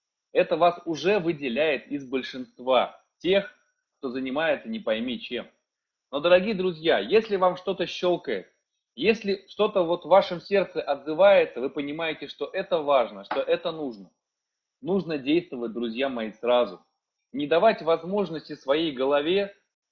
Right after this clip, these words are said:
своему мозгу самому себя обмануть. Не давать возможности себе, самому себе себя отговорить. Потому что вот ощущение — это самое главное на свете.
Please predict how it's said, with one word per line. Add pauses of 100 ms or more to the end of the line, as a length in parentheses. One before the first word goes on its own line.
своему
мозгу (380)
самому
себя
обмануть. (540)
Не
давать
возможности
себе, (440)
самому
себе
себя
отговорить. (400)
Потому
что (340)
вот (200)
ощущение —
это
самое
главное
на
свете.